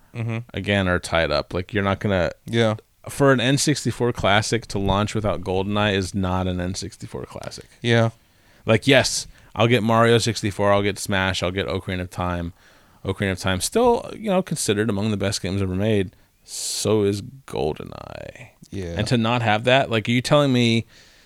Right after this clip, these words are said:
Speaker 2: if I buy an N sixty-four Classic, I'm gonna get four controllers for that thing and have a LAN party? Well, a LAN party is, you know,
Speaker 1: <laughs>
Speaker 2: a couch co-op party
Speaker 1: Yeah,
Speaker 2: with
Speaker 1: sure.
Speaker 2: GoldenEye, but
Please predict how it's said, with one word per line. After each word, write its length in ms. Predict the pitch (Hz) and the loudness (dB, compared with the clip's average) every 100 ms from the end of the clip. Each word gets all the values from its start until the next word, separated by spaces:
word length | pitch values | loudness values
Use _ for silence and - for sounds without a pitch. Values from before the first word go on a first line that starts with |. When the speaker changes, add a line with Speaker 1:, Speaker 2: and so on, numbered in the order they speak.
| _ _ _ _ _ _ _ _ _ - - - - - - - - | _ _ _ _ _ _ _ _ _ -12 -10 -10 -14 -16 -14 -14 -10
Speaker 2:
if 140 | - | 2
I 100 | 147 | 4
buy 160 | 170 160 | 8 8
an 80 | 135 | 6
N 120 | 135 | 4
sixty-four 460 | - 123 113 117 107 | 0 -2 -4 -2 0
Classic, 440 | 120 117 110 101 | 2 2 2 0
I'm 80 | 104 | -2
gonna 100 | 104 | 0
get 160 | 92 | -4
four 220 | - 113 113 | -2 0 0
controllers 480 | 107 - 104 98 | -2 -2 0 0
for 80 | - | 0
that 160 | 90 90 | -2 -2
thing 160 | 95 | -2
and 80 | 90 | -2
have 120 | 92 | -2
a 40 | 90 | -2
LAN 380 | 87 82 113 107 | -2 -2 -2 -2
party? 340 | 60 57 58 | -4 -8 -10
Well, 260 | - 69 - | -10 -10 -8
a 40 | 90 | -6
LAN 260 | 80 60 | -6 -8
party 260 | - - - | -10 -10 -12
is, 220 | - - | -14 -16
you 80 | - | -14
know, 840 | - - _ - - - 180 202 - | -14 -16 _ -20 -10 0 2 4 2
Speaker 1:
<laughs> 80 | 208 | 6
Speaker 2:
a 140 | 165 | 4
couch 500 | - - 135 127 - | 4 2 4 4 2
co-op 440 | - 131 120 98 - | 4 8 10 8 6
party 340 | 104 98 92 | 6 6 6
Speaker 1:
Yeah, 140 | 147 | 4
Speaker 2:
with 80 | 127 | 4
Speaker 1:
sure. 160 | - 123 | 4 4
Speaker 2:
GoldenEye, 340 | 101 87 90 | 2 0 0
but 240 | 101 - | 0 -2